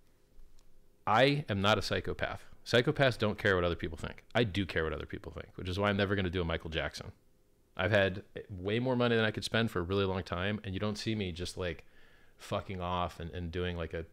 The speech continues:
a, a silence retreat <coughs> somewhere and just, like, giving up on life or whatever. No, you should care what people think. Not everybody,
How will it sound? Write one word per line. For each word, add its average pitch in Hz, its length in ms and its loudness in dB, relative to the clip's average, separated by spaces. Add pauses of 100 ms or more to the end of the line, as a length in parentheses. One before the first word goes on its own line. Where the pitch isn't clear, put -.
(380)
a, - 260 -10
a - 20 -10
silence 95 540 -2
retreat 90 360 0
<coughs> - 80 -4
somewhere 78 420 -4
and 92 100 -6
just, 85 120 -4
like, 82 140 -4
giving 85 260 -2
up 85 160 -2
on 82 120 -2
life 78 280 -2
or 85 80 -4
whatever. 78 340 -6 (300)
No, 175 280 2
you 113 160 -2
should 180 260 -2
care 104 160 0
what 80 120 -2
people - 200 -10
think. - 320 -14 (180)
Not 147 220 0
everybody, 110 520 -2